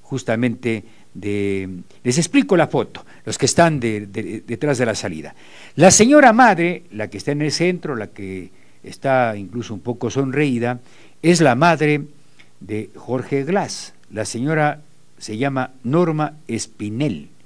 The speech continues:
que presentó una denuncia en contra del presidente Daniel Noboa, y presenta,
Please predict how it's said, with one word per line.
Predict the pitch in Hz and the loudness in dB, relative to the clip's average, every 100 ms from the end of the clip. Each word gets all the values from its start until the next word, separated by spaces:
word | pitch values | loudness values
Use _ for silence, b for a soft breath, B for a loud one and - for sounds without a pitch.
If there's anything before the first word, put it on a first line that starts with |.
| b b b b b | b b b b b
que | - - | -10 0
presentó | 247 247 185 143 196 190 | 2 2 0 4 4 4
una | 185 196 139 | 0 2 2
denuncia | 123 170 196 - 123 | 0 0 -2 -4 -6
en | 107 | -4
contra | 160 190 165 156 143 - - - - | 0 0 0 -4 -4 -10 -20 -20 -8
del | 107 104 | -4 -2
presidente | - 110 117 131 143 139 139 131 - - - - | -2 -4 0 2 2 0 0 0 -2 -14 -20 -16
Daniel | - 95 110 | -12 -8 -6
Noboa, | 143 220 240 - - b b b b b | -2 -2 -4 -8 -20 b b b b b
y | 226 | -4
presenta, | 214 220 196 226 175 117 156 151 | 2 4 6 6 4 0 -4 -6